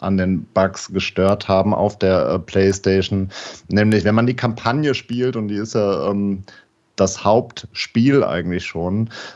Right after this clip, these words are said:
ähm, bei der Kampagne in Rom. Das ist das dritte Kapitel, da kommt man so nach,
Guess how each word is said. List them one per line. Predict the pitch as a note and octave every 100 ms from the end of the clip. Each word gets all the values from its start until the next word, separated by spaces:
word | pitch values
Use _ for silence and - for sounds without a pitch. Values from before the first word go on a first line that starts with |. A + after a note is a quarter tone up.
| -
ähm, | F#2 G2 G2 G2 F#2 -
bei | F#2 F#2+ F#2+ F#2+ F#2 -
der | F#2+
Kampagne | F#2 G2 F2 G#2+ B2+ B2
in | F#2 A#2+
Rom. | A#2 F2 G2 G2+ A#2 A2+
Das | F#2
ist | G#2+ -
das | G2
dritte | F#2+ A2 A#2
Kapitel, | - F#2+ - A#2+ G#2+
da | G2+
kommt | G2 A#2+ A#2
man | - G2+
so | E2+ G2 G2+
nach, | G2 F#2+ -